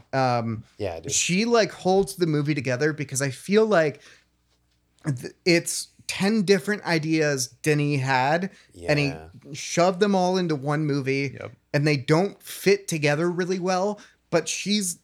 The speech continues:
Speaker 1: so magnetic that it makes it work.
Speaker 2: She has to carry all that. She does do a pretty good job. 'Cause, like, there's also,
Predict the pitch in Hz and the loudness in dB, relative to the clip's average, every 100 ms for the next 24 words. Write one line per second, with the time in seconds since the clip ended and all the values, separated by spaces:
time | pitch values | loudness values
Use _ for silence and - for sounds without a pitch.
0 | _ - - - 185 185 208 202 196 160 | _ -8 -6 -2 2 2 2 2 0 0
1 | 156 156 156 156 117 - - _ 127 156 | -2 0 0 0 0 -4 -20 _ -2 2
2 | 143 - _ - - 156 139 147 135 - | 2 -2 _ -20 -4 -2 0 0 -2 -4
3 | - 117 104 - - 175 123 170 - 135 | -8 -12 -6 -2 2 0 0 -2 -2 -6
4 | - - 131 131 110 98 95 98 98 117 | -10 -6 0 0 2 0 -2 -4 -6 -6
5 | 113 123 - 143 117 117 113 104 113 185 | -4 -4 -2 -4 -2 -4 -2 -2 0 2
6 | 196 190 180 170 185 | 2 2 0 2 0